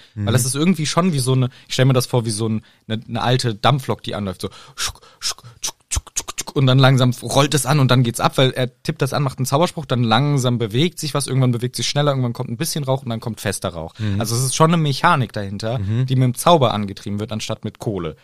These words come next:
Speaker 2: zum
Speaker 1: Ja,
Speaker 2: Beispiel.
Speaker 1: ja.
Speaker 2: Das finde ich interessant, dass das so funktioniert. Und dann ist eben sehr, sehr relevant, was Dumbledore hier zeigt und macht und sagt. Es kommt eine Schlange. Harry denkt sich, „Hä? Überprüft er gerade meine Story? Was ist da los? Das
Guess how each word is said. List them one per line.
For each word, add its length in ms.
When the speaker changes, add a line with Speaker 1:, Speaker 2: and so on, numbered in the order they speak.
Speaker 2:
zum 120
Speaker 1:
Ja, 80
Speaker 2:
Beispiel. 340
Speaker 1:
ja. 100
Speaker 2:
Das 180
finde 220
ich 220
interessant, 500
dass 80
das 240
so 280
funktioniert. 680
Und 140
dann 120
ist 140
eben 180
sehr, 500
sehr 300
relevant, 420
was 120
Dumbledore 400
hier 360
zeigt 640
und 200
macht 320
und 160
sagt. 340
Es 80
kommt 140
eine 80
Schlange. 420
Harry 220
denkt 220
sich, 160
„Hä? 180
Überprüft 480
er 60
gerade 200
meine 160
Story? 340
Was 120
ist 60
da 40
los? 300
Das 180